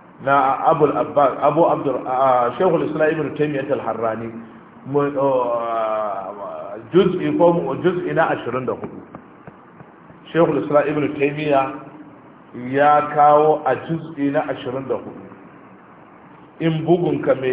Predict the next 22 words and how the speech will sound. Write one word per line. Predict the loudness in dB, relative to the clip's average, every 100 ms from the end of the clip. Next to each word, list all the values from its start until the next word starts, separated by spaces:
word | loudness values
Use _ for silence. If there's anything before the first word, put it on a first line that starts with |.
| 0
irin | 2 4 2
nawa | 0 2 2
ne | 2 -2 -8
kenan. | -10 -12 -16 -20 -20 -20 -20 -20 -20 -20 -20 -6
A, | 2 4 4 2
ya | 4 4 4
kawo | 4 4 4 0 4
shafi | 4 4 -2 -6
na | -4
ɗari | -2 0 0 0
da | -2 -2
arba'in | -2 -2 -4 -4 -6 -4
da | -4
ɗaya. | -4 -6 -8 -14 -20 -20 -20 -20 -20 -20 -20 -20 -20 -16 0
Ya | 2 2
ce, | 4
"Wasu | 2 0 -2
ila | 2 4
rahimahullah, | 4 2 0 0 2 4 4 4
an | 4 4
imra'atin | 2 4 4 2 -2 -2
nasraniyya, | -4 -2 2 4 2 0 -4 -2